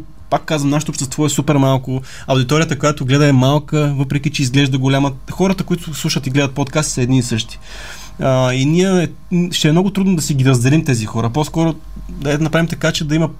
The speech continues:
повече качествено съдържание, тези хора да имат избор какво да гледат и да слушат, а, и те да направят своя избор, а същевременно те огр-, времето, колкото и да е ограничено,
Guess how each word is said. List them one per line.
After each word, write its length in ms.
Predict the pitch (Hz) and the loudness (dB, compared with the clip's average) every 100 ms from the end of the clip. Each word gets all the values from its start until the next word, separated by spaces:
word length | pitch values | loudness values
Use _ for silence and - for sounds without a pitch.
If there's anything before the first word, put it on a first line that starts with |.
| - | -6
повече 280 | 160 165 - | 0 0 2
качествено 360 | 160 160 180 143 | -2 -2 -2 -2
съдържание, 360 | 127 120 165 | -2 0 0
тези 220 | 175 165 | -2 -4
хора 220 | 165 170 151 | -2 -2 2
да 100 | 151 | 4
имат 220 | 185 208 | 4 4
избор 220 | 202 202 | 2 0
какво 200 | 196 247 | -2 0
да 100 | 220 | 0
гледат 300 | 220 233 233 | 2 0 -2
и 20 | |
да 100 | 220 | -6
слушат, 440 | 214 247 285 277 - - - - - - | -4 -2 -2 -4 -12 -18 -18 -18 -18 -2
а, 160 | 190 185 | 2 2
и 40 | |
те 100 | 185 | 4
да 60 | 180 | 2
направят 320 | 156 143 135 | 2 0 0
своя 300 | 131 117 120 | 0 2 2
избор, 360 | 131 202 226 - 175 | 2 0 0 -4 -6
а 80 | |
същевременно 520 | 156 - 156 175 170 175 | -4 0 2 4 4 4
те 100 | 175 | 2
огр-, 220 | 165 160 165 | 2 0 -4
времето, 400 | 143 175 170 131 | 0 2 2 2
колкото 240 | 180 175 | 0 2
и 40 | 160 | 2
да 60 | |
е 40 | 135 | 2
ограничено, 580 | 123 123 120 175 185 | 2 2 2 4 2